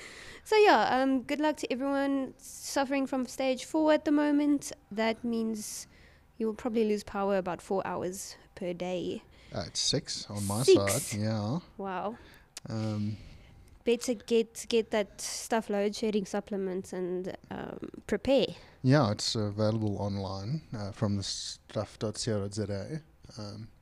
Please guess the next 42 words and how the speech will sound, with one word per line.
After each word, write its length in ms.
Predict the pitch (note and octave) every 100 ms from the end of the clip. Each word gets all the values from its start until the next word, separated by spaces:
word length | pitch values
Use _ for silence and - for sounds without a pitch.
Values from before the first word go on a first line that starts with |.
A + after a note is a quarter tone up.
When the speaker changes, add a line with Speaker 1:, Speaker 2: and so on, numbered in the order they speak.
| -
Speaker 2:
it's 100 | -
only 140 | D3+ A#2+
twenty 240 | A#2 G#2+
bucks. 340 | G2 G#2 - - - - -
But 240 | C#3 D3 C#3+
if 180 | C#3
you 120 | C#3+ C3+
had 240 | C3+ C#3
bought 180 | B2+ B2+
a 80 | A2+ -
copy 280 | - B2 B2
of 80 | G#2+
City 240 | - A#2 A2+
Press, 580 | - A#2 G#2+ - - - - - G#2+
uh, 540 | G2+ G2+ G2 F#2+ F#2+ F#2+
in 260 | A2 G#2+ G#2+
September, 720 | - - - C#3 C#3+ G#2+ A2+
you 160 | C3+
would 140 | C3+ C3+
have 100 | C3
gotten 200 | C3+ D3+
it 100 | C3+
for 160 | -
free. 440 | B2 D#3+ F3 G2 F2 - - - - -
So 300 | - G#2 G#2 - -
should 180 | - B2+
have 100 | A2
bought 160 | A2 G#2+
a 40 |
copy 320 | G#2+ A#2+ -
of 80 | G#2
City 200 | - G#2
Press, 340 | G#2 B2 G#2 -
apparently. 520 | - G2 G2+ A2 A#2 - - -
Speaker 1:
Shameless 680 | - - C4 B3 B3 A#3+ A#3+
self-promotion. 1400 | - B3 A3+ A3+ - A#3+ A#3+ D4 D#4+ - C4 A3 F3+ D3+ -
Speaker 2:
Well, 580 | C#3+ D#3+ E3 D#3+ D3+ C#3+
I 60 |
mean, 340 | C#3 C#3+ C#3 -
Speaker 1:
<laughs> 100 | C#3
Speaker 2:
it's, 280 | - -
it's, 640 | C#3+ C#3 - - - -